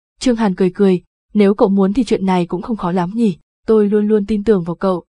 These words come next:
đáng tiếc là hiện giờ tôi lại không có lòng tin vào bản thân, cứ đi bước nào nhìn bước đó thôi. Dương Gian nói xong, sau đó nổ máy, bắt đầu lái xe đi lòng vòng xung quanh khu vực quản lý. Nhưng chính lúc này, ở bên phía Diệp Phong lại gặp phải phiền toái cực kỳ lớn,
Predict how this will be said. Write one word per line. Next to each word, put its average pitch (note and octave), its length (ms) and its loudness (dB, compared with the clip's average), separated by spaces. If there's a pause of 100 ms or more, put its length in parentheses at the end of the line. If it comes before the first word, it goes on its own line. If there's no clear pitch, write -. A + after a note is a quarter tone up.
(180)
đáng G3 240 2
tiếc D4+ 260 2
là G3 100 2
hiện F3 180 -2
giờ F3+ 260 0
tôi G3+ 120 0
lại F#3 220 0
không G#3+ 200 -4
có F3+ 160 -2
lòng G3+ 240 0
tin G3+ 180 0
vào G3 120 -2
bản F3 220 -2
thân, G3+ 300 0 (320)
cứ A#3 100 0
đi A#3+ 120 0
bước C#4 220 0
nào G3 180 0
nhìn E3+ 160 -4
bước A#3+ 140 -6
đó F3 220 -2
thôi. G3+ 280 -2 (260)
Dương B3 180 2
Gian A3 200 2
nói F#3 180 0
xong, A3 340 -2 (260)
sau G#3 180 0
đó F#3 200 2
nổ A3+ 140 0
máy, F3 360 -2 (280)
bắt D4 120 4
đầu G3+ 100 4
lái F3+ 260 2
xe G#3+ 220 0
đi G3 140 -2
lòng F#3 200 0
vòng E3+ 180 -6
xung G3+ 220 -6
quanh G3+ 260 0
khu G#3 100 -4
vực F3+ 180 -6
quản E3+ 180 -4
lý. E3+ 220 -2
Nhưng A3+ 160 -2
chính F#3 180 -4
lúc C4+ 140 -10
này, F#3 260 -2 (280)
ở G#3+ 180 2
bên A#3+ 160 0
phía G#3+ 160 2
Diệp A#3 280 2
Phong A#3 160 -2
lại F3 160 0
gặp G3 120 0
phải F#3+ 220 -2
phiền F3+ 180 -2
toái F3+ 240 -2
cực G#3+ 200 -6
kỳ G3 140 0
lớn, F3+ 340 0